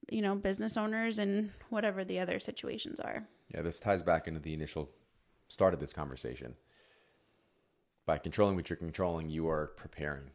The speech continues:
Speaker 2: You are setting yourself up for success. And if you were trying to do this on the fly, it's just not gonna work.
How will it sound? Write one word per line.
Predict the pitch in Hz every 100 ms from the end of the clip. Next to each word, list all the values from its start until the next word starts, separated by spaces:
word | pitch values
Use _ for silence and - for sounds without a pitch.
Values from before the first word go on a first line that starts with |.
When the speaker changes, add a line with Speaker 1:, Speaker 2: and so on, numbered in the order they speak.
| -
Speaker 2:
You | 71
are | 76
setting | 73 82 82
yourself | 80 - 78 73
up | 71
for | - 76
success. | 69 - 60 58 -
And | 69
if | -
you |
were | 76
trying | 73 80 76
to |
do | 71
this | 80 71
on | 71
the |
fly, | 69 78 82
it's | 87 67 -
just | -
not | 73 65
gonna | 57 64
work. | 65 62